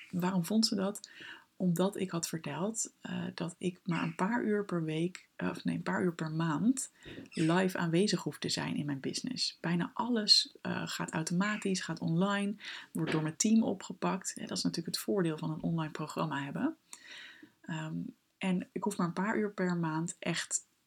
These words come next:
live op te komen dagen op een bepaald tijdstip. En ook daar ben ik zelfs aan, aan het werk om dat nog meer af te gaan bouwen. Zodat ik echt kan geven wat ik te geven heb op het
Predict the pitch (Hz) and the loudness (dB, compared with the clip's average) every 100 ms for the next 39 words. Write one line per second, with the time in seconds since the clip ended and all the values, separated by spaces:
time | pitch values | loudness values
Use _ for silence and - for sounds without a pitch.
0 | _ - 160 160 165 160 - - - 165 | _ -2 2 2 2 -2 -6 -4 -2 0
1 | 156 151 - - - - 156 147 165 156 | 0 0 -2 -4 -6 -4 -4 -2 -4 -4
2 | - 160 - - 160 - 160 165 160 165 | -4 -6 -2 -2 -4 -2 0 2 2 2
3 | 185 170 165 - 170 165 165 165 160 - | 4 2 0 -2 0 0 -2 -2 -2 0
4 | 160 160 160 - 156 151 147 - - - | 0 0 -2 -4 -4 -4 -6 -10 -14 -16
5 | - - 175 170 170 - 160 175 - 143 | -14 -2 0 4 2 2 0 -2 -2 -2
6 | 143 156 160 165 - 190 - 180 165 165 | -2 -2 -2 -2 -2 -4 -2 0 0 0
7 | - - - - - - 190 214 196 185 | -4 -20 -20 -6 -2 4 6 6 4 2
8 | 175 165 165 156 - 214 233 214 202 254 | 0 -4 -4 -4 0 2 2 2 2 0
9 | - - - 180 170 | -4 -20 -2 0 0